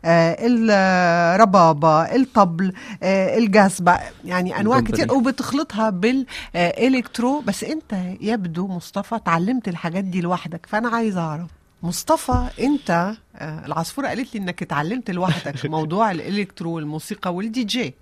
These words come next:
Speaker 2: آه.
Speaker 1: آه، إيه اللي حصل؟ بدأت إزاي؟
Speaker 2: آه، بدأت على ال-، س-، كم في عمري أربعتاش سنة،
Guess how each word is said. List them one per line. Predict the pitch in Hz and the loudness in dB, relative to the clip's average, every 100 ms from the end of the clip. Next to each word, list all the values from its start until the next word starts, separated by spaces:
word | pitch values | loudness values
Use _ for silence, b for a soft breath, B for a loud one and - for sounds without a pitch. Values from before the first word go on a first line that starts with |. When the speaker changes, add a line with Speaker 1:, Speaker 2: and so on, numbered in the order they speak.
| B B B | B B B
Speaker 2:
آه. | 101 - 104 | -8 -8 -4
Speaker 1:
آه، | 170 170 175 - | 0 0 0 -4
إيه | 330 | -2
اللي | 349 | -2
حصل؟ | - 175 - 139 | -4 -8 -8 -6
بدأت | 156 226 - 175 | -4 -4 -4 -8
إزاي؟ | 143 139 131 - b b b b b b b b b b b _ - | -8 -6 -8 -10 b b b b b b b b b b b _ -4
Speaker 2:
آه، | 160 160 156 147 143 139 | 0 2 2 2 0 0
بدأت | 131 117 131 185 - | -2 -2 -2 -2 -4
على | 151 147 | -4 -2
ال-، | 135 127 120 113 | -2 -2 0 -2
س-، | 107 - - - | -4 -10 -16 -8
كم | 127 123 117 110 | -4 -2 -2 -2
في | 113 | 0
عمري | 101 107 104 101 98 | 0 0 0 -2 -2
أربعتاش | 98 95 113 139 | -4 -4 -4 -4
سنة، | - 107 101 | -4 -4 -2